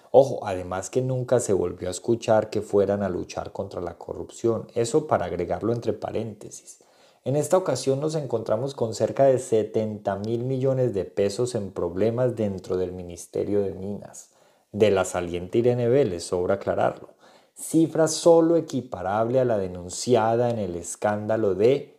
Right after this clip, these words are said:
"se abudinearon la platica". ¿Recuerdan los setenta mil millones, número mágico también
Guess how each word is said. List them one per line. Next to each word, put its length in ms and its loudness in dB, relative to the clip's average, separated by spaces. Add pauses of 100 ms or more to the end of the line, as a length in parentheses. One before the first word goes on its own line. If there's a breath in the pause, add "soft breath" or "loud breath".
(140)
"se 320 2
abudinearon 840 4
la 180 0
platica". 540 0
¿Recuerdan 640 -2
los 160 4
setenta 600 -4
mil 260 -6
millones, 540 -2
número 420 0
mágico 560 -2
también 460 -6